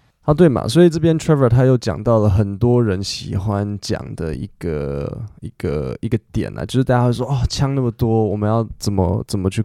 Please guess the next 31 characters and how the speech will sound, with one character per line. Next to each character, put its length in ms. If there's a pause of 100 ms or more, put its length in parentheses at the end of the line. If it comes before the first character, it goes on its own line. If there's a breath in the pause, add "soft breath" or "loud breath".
管 280
它？” 340
就 100
是 120
这 160
个 100
没 120
有 60
办 200
法， 180
就 160
是 160
大 220
家 160
会 160
还 160
没 160
有 180 (380 soft breath)
做 260
之 160
前， 220
然 100
后 100
就 360
直 120
接 160
先 220
说 480 (340)
“不 80
可 220
能”， 60